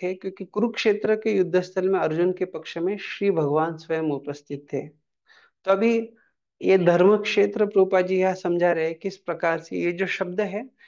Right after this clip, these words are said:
ये सार्थक है, किस आधार पे, क्योंकि अर्जुन के पक्ष में कौन है? भगवान कृष्ण स्वयं है। लेकिन अगर देखा जाए तो ये धर्म क्षेत्र जो कहा जाता है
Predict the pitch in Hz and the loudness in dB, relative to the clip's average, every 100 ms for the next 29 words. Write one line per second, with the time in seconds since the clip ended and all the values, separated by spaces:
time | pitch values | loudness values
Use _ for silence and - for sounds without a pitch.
0 | _ - 214 214 185 185 190 226 220 196 | _ -6 -6 0 2 2 4 2 2 -2
1 | 226 285 _ _ - 220 208 170 175 185 | -6 -6 _ _ -2 -2 0 0 2 4
2 | 190 190 190 247 311 - _ _ _ _ | 4 2 2 0 0 -10 _ _ _ _
3 | - 185 180 254 330 370 - _ _ _ | 0 0 2 -4 -4 -4 -14 _ _ _
4 | _ - 147 160 185 196 196 190 190 - | _ -4 0 2 2 2 0 -2 -4 -4
5 | 196 190 190 190 180 196 311 - _ _ | -6 -4 -2 -4 -4 -6 -8 -12 _ _
6 | _ _ 151 147 156 160 156 151 - 160 | _ _ -8 -2 0 0 -4 -10 -8 -8
7 | 156 156 151 143 127 120 _ _ _ _ | -2 0 0 -2 -4 -12 _ _ _ _
8 | _ _ _ _ 165 175 214 214 220 196 | _ _ _ _ -2 0 2 4 4 4
9 | 196 226 214 214 190 - - _ _ _ | 4 4 4 4 2 0 -8 _ _ _
10 | 180 180 175 - - _ _ _ _ _ | -2 0 -2 -6 -16 _ _ _ _ _
11 | _ _ _ _ _ _ _ _ 151 160 | _ _ _ _ _ _ _ _ -6 -4
12 | 160 156 - 139 151 175 202 - 202 190 | -2 -4 -6 -4 0 0 -2 -2 -4 -4
13 | 196 196 185 185 185 151 175 175 170 165 | -2 -2 -2 -6 -6 -6 -4 -2 -4 -6
14 | 175 | -10